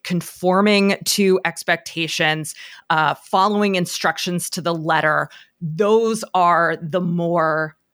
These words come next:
uh, valued characteristics. Of course, the large group where that linear thinking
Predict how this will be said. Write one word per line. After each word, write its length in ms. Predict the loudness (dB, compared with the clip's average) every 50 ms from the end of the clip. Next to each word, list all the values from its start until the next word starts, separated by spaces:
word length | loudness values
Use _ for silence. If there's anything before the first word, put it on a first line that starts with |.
| _ _ -6
uh, 260 | -4 -2 0 -2 -2 -2
valued 840 | -6 -2 -2 0 2 2 0 0 0 -2 -4 -4 -4 -6 -8 -8 -14 _ -14
characteristics. 1200 | -6 -2 -2 -2 -2 -4 -6 -6 -4 -2 0 -2 -2 -2 -4 -8 -8 -8 -8 -10 -10 -10 -10 -10 -12 -18 -20 -18 -6 -6
Of 100 | -6 -6
course, 380 | -4 -2 0 0 0 -2 -4 -10 -12 _
the 320 | -12 -8 -2 2 2 2 2
large 540 | 2 2 2 4 4 2 2 0 -4 -6 -8
group 420 | -8 -8 -6 -6 -8 -10 -12 -20 _ -8
where 440 | -4 -2 0 2 2 2 0 0 0 0
that 180 | 0 0 0 -4 -4 -6
linear 440 | -2 -2 0 0 0 0 -2 -2
thinking 760 | -4 -4 -2 -2 -2 -2 0 -2 -2 -2 -2 -4 -4 -8 -10